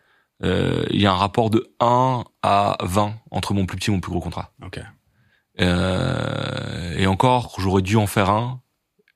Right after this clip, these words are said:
Speaker 1: qui aurait dû avoir un rapport limite de un à cinquante, tu vois.
Speaker 2: <laughs>
Speaker 1: Et, euh, et, et comment on estime ? En fait, on n'estime pas par rapport à ce que l'artiste, il a besoin pour produire sa musique, on estime par rapport à ce qu'il peut rapporter.
Speaker 2: Ouais.
Speaker 1: Et comment on estime ce qu'il peut rapporter ? C'est très aléatoire.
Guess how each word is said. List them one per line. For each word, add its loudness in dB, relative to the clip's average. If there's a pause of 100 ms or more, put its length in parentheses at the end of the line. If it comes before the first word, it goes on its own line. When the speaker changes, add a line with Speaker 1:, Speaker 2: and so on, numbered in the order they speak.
Speaker 1:
qui -2
aurait 4
dû 4
avoir 4
un 2
rapport 2
limite 2
de 2
un 0
à -4
cinquante, -4
tu -2
vois. 2 (280)
Speaker 2:
<laughs> -6
Speaker 1:
Et, 4
euh, 2
et, 2
et 4
comment 4
on 4
estime ? 2
En 2
fait, 0
on 0
n'estime -2
pas 2
par 0
rapport -2
à -2
ce -6
que -4
l'artiste, -2
il -2
a 0
besoin 2
pour -10
produire -4
sa -2
musique, 4
on 0
estime 0
par 2
rapport 2
à 2
ce -4
qu'il -6
peut -2
rapporter. -2 (260)
Speaker 2:
Ouais. -8 (340)
Speaker 1:
Et 2
comment 4
on 2
estime 0
ce -6
qu'il -8
peut 0
rapporter ? 0 (1040)
C'est -2
très 4
aléatoire. 2